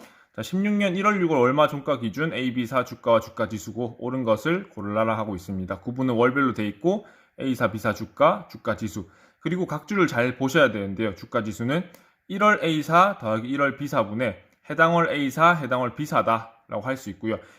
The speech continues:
여기서 우리가 포인트로 하나 짚고 가야 될 것은 분모는 고정이구나. 뭘로 고정이다? 만 천이구나. 요렇게 식이 간단하게 된다. 즉 뭐다? 주가 지수는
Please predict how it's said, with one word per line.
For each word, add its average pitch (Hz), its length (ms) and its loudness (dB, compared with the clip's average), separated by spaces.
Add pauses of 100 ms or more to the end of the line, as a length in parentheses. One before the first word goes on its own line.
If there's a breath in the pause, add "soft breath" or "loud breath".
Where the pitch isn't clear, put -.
여기서 190 260 2
우리가 156 480 4 (240)
포인트로 170 360 -4
하나 135 160 2
짚고 - 240 -12
가야 127 200 6
될 110 120 -4
것은 156 460 -8
분모는 170 600 0 (160)
고정이구나. 110 760 -4
뭘로 117 240 0
고정이다? 123 580 2 (300)
만 110 280 -2
천이구나. 117 600 -4 (1120)
요렇게 165 480 -2
식이 170 520 -4 (200)
간단하게 127 480 2
된다. 95 280 -6
즉 123 180 -6
뭐다? 110 340 4
주가 147 280 2
지수는 135 480 0